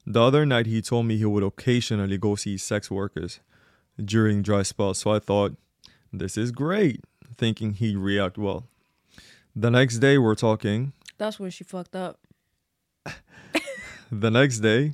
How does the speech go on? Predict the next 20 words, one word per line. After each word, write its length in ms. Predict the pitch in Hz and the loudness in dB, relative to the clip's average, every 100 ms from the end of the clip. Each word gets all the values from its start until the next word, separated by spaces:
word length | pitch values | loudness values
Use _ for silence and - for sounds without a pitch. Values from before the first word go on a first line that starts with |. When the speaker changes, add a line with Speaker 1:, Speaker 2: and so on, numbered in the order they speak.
| - | -4
Speaker 1:
yesterday, 540 | 117 110 - 107 104 | -4 -2 -2 0 0
we're 260 | 104 - 104 | -2 -2 -2
talking 400 | - 117 117 104 | 0 -2 0 -4
and 80 | 98 | -2
I 100 | 101 | -2
made 260 | 101 104 | -2 -2
a 80 | 98 | -2
joke 240 | 92 101 101 | -2 -2 -2
about 260 | 95 98 | -2 -2
OnlyFans 640 | 101 98 95 104 98 92 - _ - - - - | -2 -4 -4 -2 -4 -6 -12 _ -20 -20 -14 -6
as 140 | 101 | -4
a 60 | 101 | -4
partial 480 | - 117 107 104 | 0 0 0 -4
segue, 520 | 95 98 98 67 107 - _ _ _ _ - | -4 -4 -4 -4 -6 -10 _ _ _ _ -6
and 160 | 113 | 0
he 120 | 123 135 | 2 4
had 180 | 139 123 | 4 4
an 120 | 107 | 0
interesting 640 | 127 123 113 107 - 101 | -2 -2 -2 -2 -2 -2
reaction. 580 | 95 98 101 - 92 | 0 0 -2 -6 -8